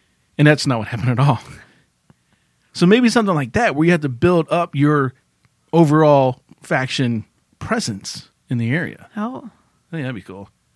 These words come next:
Speaker 1: Which is a lot better than the original idea I had about a giant ball spawning in the Badlands, and then each faction could attack the ball, <laughs> but not each other, and try to push the ball by attacking it into the opposing side's hole in the, in the,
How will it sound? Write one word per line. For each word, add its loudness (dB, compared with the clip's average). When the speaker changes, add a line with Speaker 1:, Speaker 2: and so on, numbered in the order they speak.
Speaker 1:
Which -2
is 2
a -2
lot 0
better 6
than 6
the 6
original 2
idea 0
I -2
had -4
about 4
a 2
giant 0
ball 4
spawning 0
in 0
the -2
Badlands, -4
and 0
then 0
each -4
faction 2
could -2
attack -2
the -6
ball, 0
<laughs> -2
but 8
not 6
each 0
other, 4
and 0
try 4
to 0
push 2
the -4
ball 4
by -2
attacking 2
it 0
into 4
the 4
opposing 2
side's 0
hole 4
in 0
the, -2
in -4
the, -4